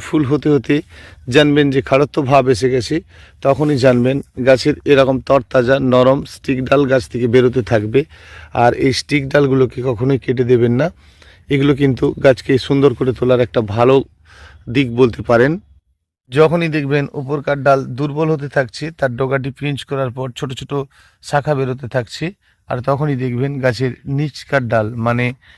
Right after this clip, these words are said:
কলমটা ধরুন এখানটা রয়েছে, হুম, এই জায়গাটায় কলম রয়েছে, আর কলমের উপরটা থেকে গাছটি আপনার বেরোতে থাকছে, বেরোতে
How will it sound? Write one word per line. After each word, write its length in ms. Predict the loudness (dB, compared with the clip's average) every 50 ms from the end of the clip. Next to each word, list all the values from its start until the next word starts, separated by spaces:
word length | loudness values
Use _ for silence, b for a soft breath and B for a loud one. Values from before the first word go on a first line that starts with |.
| b b b b _ 2
কলমটা 360 | 2 2 2 2 2 2 2 2
ধরুন 240 | 2 2 2 0 -2 -4 -4 -6 -6
এখানটা 280 | -2 -2 -2 0 0 2
রয়েছে, 400 | 4 4 2 2 2 -2 -4 -4 -4 -6 -6 _ _ _ _ _ _ _ _ _ -6
হুম, 220 | -4 -4 -4 -4 -6 -4 0 0
এই 60 | 2 2
জায়গাটায় 360 | 2 2 2 0 -2 -2 -4 -2 0
কলম 200 | 0 0 0 0 0 0
রয়েছে, 300 | 0 0 -2 -4 -6 -6 -6 -8 b b b b b b b _ 0 0 2
আর 100 | 2 0 -4 -6 -2 0
কলমের 420 | 2 2 2 2 2 0 0 -2 -4 -10 -12 _ -6 -4
উপরটা 320 | -2 -2 -4 0 0 -2 -2 -2
থেকে 160 | -4 -4 -2 0 0
গাছটি 200 | -2 0 0 -2 -4
আপনার 200 | -2 -2 -2 -2 -2 -2
বেরোতে 260 | -2 -2 0 -2 -2 -2
থাকছে, 320 | -4 -6 -6 -6 -6 -4 -4 -4 -4 -6 b b b b b b b b b b b 0
বেরোতে 320 | 2 2 2 2 0 -2